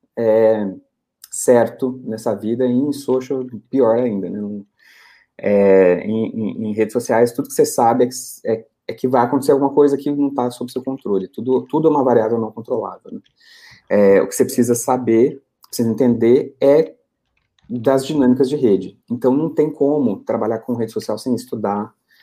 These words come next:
dinâmica de rede. É, não adianta conhecer profundamente de publicidade, não, não adianta,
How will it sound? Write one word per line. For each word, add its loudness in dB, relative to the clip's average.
dinâmica -2
de -2
rede. 0
É, 4
não 2
adianta 2
conhecer 0
profundamente -2
de -12
publicidade, -2
não, -2
não -4
adianta, -4